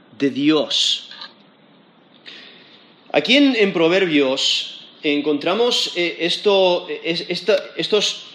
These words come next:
estas palabras de sabiduría y están escritas del, como consejos, ¿no? De un padre a un hijo. Incluso era común para los reyes,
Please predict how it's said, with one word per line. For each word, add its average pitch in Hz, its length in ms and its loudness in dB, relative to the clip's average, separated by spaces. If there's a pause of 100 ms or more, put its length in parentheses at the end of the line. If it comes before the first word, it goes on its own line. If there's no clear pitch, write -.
(200)
estas 220 200 0
palabras 165 920 2
de 165 280 2
sabiduría 147 920 2
y 156 60 0
están 233 200 -2
escritas 180 1040 0 (960)
del, 175 360 0 (400)
como 180 240 2
consejos, 180 760 0
¿no? 165 180 0
De 151 140 2
un 185 220 -2
padre 202 400 0
a 151 140 -4
un 151 180 -2
hijo. 139 360 -4 (540)
Incluso 143 720 -2
era 147 240 -2
común 165 720 2
para 139 400 0
los 135 500 -4
reyes, 156 1000 2